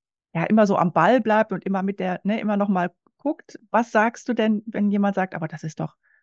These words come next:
fürsorglich, das ist doch eher eigentlich nicht so lieb, wenn man da sich nicht, wenn man da nicht so auf seine Katze schaut oder nicht so viel drauf schaut?“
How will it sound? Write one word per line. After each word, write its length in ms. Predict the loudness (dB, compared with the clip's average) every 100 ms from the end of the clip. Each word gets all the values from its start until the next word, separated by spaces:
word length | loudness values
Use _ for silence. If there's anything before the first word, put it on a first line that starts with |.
| _
fürsorglich, 680 | -4 -2 0 -2 -2 -10 -12
das 140 | -8
ist 120 | -4 -2
doch 100 | 0
eher 260 | 2 4 2
eigentlich 400 | 0 -2 -4 -6 -20 -16 2
nicht 260 | 2 4
so 120 | 4 4
lieb, 500 | 4 0 -2 -2 -10 _ _ _ _
wenn 180 | -4 0
man 440 | 2 2 0 -4 _ _ _ _ _ _
da 240 | -8 -4
sich 160 | -4 -2
nicht, 400 | -2 -2 -14 _ -4
wenn 140 | 0
man 80 | 2
da 80 | 0
nicht 180 | -2 -4
so 80 | -4
auf 160 | -4
seine 220 | -6 -6
Katze 360 | -4 -6 -6 -10
schaut 400 | -8 -8 -8 -6
oder 160 | 0 0
nicht 140 | 0
so 80 | -2
viel 240 | -4 -2 -2
drauf 280 | -2 -6 -6
schaut?“ 380 | -8 -6 -8